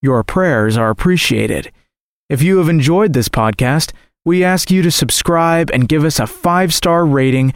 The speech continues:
with the service through which you are listening to it. Increased subscriptions and high ratings mean that more people will be directed to the Return to Order moment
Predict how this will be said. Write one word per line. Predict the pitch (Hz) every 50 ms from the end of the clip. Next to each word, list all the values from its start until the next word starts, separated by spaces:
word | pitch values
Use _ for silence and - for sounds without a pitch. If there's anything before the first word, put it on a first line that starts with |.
| - - _ -
with | 139 -
the | - 131
service | - - - 175 175 143 110 113 110 -
through | - - 131 127 120
which | 120 120 120 - -
you | - 110
are | 110 110 117
listening | 131 143 151 143 - 120 113 107 107
to | - - 117 107
it. | 95 - - - - _ _ _ _ _ _ -
Increased | 139 135 131 - - 156 160 151 - -
subscriptions | - - - 127 - - - 196 214 - - - 113 107 113 120 107 117
and | 110 113
high | - - 156 147 143
ratings | 131 123 135 156 170 156 123 123 123 131 117 131
mean | 151 156 165 165 165 160
that | 143 139
more | 151 160 170 185 196 196 185
people | - - 196 185 - 185 165
will | 151 143 135
be | 139 151
directed | 143 143 135 127 143 180 214 - - - 107 110
to | - 107
the | 117 113
Return | 113 - - - 131 123 123 117
to | 127 123
Order | 123 123 117 113
moment | 117 123 131 139 147 151 151 156